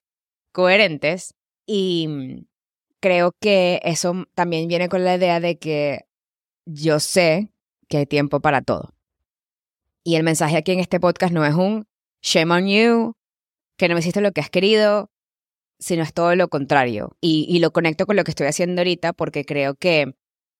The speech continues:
eso me llevó a conectar con la intención que tenía para este año. Yo en verdad no sé por qué yo ahora tengo la manía de preguntarle a todo el mundo, y especialmente desde que empecé todo este tema de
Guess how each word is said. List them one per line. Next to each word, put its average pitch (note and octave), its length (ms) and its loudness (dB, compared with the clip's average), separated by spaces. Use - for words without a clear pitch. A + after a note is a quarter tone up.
eso E3 340 -2
me F3+ 360 0
llevó D#3 560 2
a D#3 100 0
conectar E3 520 -2
con F#3+ 160 -2
la F#3 80 -2
intención D3 460 -2
que D#3+ 100 -4
tenía D3 320 -2
para D3 220 -2
este - 220 -10
año. B1 280 -10
Yo C#4+ 200 -2
en G#4 60 -4
verdad G4 320 0
no D4+ 140 2
sé C#4+ 140 2
por C4+ 180 -2
qué C4 220 2
yo A#3 140 2
ahora F#3+ 220 2
tengo D#3 220 -2
la F3 120 2
manía F3 380 -4
de D#3+ 160 -2
preguntarle E3 480 0
a - 20 0
todo F#3 180 2
el F3+ 80 2
mundo, C#3+ 460 -4
y - 80 -2
especialmente C#3+ 580 -2
desde F3+ 180 2
que C#3+ 120 -6
empecé C3+ 260 -4
todo C#3+ 140 0
este D#3 180 -4
tema E3+ 320 2
de D3 120 0